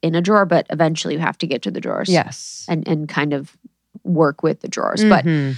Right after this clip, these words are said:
Speaker 1: yeah, Life Edit will kind of go through all the physical, the spatial.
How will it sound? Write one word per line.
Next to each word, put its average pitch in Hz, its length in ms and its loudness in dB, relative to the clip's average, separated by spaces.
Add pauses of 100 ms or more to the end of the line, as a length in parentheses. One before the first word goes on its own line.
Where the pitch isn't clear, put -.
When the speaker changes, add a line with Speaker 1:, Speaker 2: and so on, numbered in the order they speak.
(140)
Speaker 1:
yeah, 165 160 4
Life 165 260 0
Edit 180 180 2
will 165 80 2
kind 165 220 0
of 151 100 -2
go 156 160 6
through 151 240 2
all 156 120 4
the 160 100 -4
physical, 156 420 0
the 165 80 -4
spatial. 147 720 2